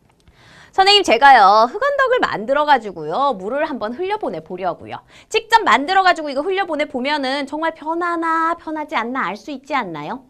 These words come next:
헉, 알 수 있겠네. 자, 그래서 흙언덕을 만들어서 한번 물 부어볼 겁니다.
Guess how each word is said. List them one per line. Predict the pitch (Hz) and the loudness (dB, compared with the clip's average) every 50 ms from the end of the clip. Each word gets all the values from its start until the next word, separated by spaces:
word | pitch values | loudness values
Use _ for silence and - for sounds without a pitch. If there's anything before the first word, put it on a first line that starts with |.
| _ _ _ - | _ _ _ -6
헉, | 480 539 539 494 - - - | -4 -4 -4 -4 -8 -12 -10
알 | 339 339 | -10 -10
수 | 330 - 302 | -10 -10 -12
있겠네. | 269 269 - 330 302 302 285 277 262 247 233 240 247 262 240 202 175 160 160 165 | -10 -8 -4 -2 -2 -2 0 0 0 0 0 -2 -2 -2 -2 -2 -2 -2 -4 0
자, | - 339 320 | 0 0 2
그래서 | - 392 427 453 415 202 175 196 294 427 440 - _ | 4 4 4 6 6 6 6 6 4 4 0 -4 _
흙언덕을 | - 415 403 415 415 392 381 349 302 320 302 | -14 -10 -8 -8 -6 -6 -6 -8 -6 -6 -8
만들어서 | 226 - 143 165 170 185 185 160 151 - 302 330 320 - _ | -8 -8 -10 -12 -12 -12 -12 -12 -8 -6 -6 -6 -6 -8 _
한번 | - 320 294 269 262 220 | -14 -12 -10 -10 -10 -12
물 | 180 202 226 226 _ | -12 -14 -16 -16 _
부어볼 | - 202 185 190 - 156 - | -12 -12 -10 -10 -12 -16 -18
겁니다. | - - 156 - - - - | -18 -18 -18 -20 -20 -20 -20